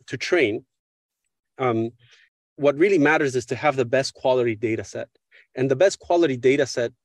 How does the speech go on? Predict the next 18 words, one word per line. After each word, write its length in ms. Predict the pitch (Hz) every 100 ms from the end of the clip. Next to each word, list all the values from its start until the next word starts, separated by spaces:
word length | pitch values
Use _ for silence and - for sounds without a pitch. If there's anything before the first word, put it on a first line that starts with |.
| _
probably 280 | - 165 139
means 260 | 135 143 131
it 80 |
has 260 | - 127 120
the, 120 | 120 113 _ _ _ _ -
of 140 | 120
course, 220 | 151 131
highest 300 | - 131 -
quality, 420 | - 165 180 170
but 160 | 160 127
more 260 | 120 123 120
aesthetic, 580 | 123 - 156 156 165 143
cinematic, 600 | - 131 117 123 131 139
also 220 | 135 120 127
the 60 |
more 200 | 117 113
culturally 520 | - 165 147 - 123
relevant 580 | 110 123 160 151 160 151